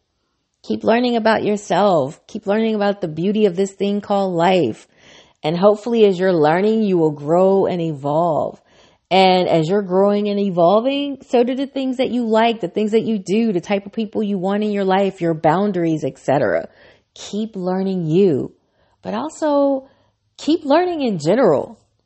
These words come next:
You know, people seem to think that once they reach a certain age, they don't have anything else they need to learn. No, until,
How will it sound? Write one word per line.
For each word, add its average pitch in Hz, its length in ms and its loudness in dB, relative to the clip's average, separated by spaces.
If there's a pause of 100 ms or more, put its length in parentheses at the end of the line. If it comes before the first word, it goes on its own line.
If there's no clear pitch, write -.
(320)
You 196 180 0
know, 233 180 6
people 302 380 -2
seem 285 240 -4
to 240 120 -10
think 226 280 -4
that 156 100 -4
once 202 220 -2
they 214 160 0
reach 202 240 0
a 190 60 -6
certain 196 280 0
age, 185 300 2
they 165 140 -4
don't 180 240 -4
have 175 160 0
anything 180 340 -2
else 180 160 -2
they 175 140 -2
need 175 220 -4
to 160 100 -10
learn. 190 340 -2
No, 175 240 0
until, 175 400 -8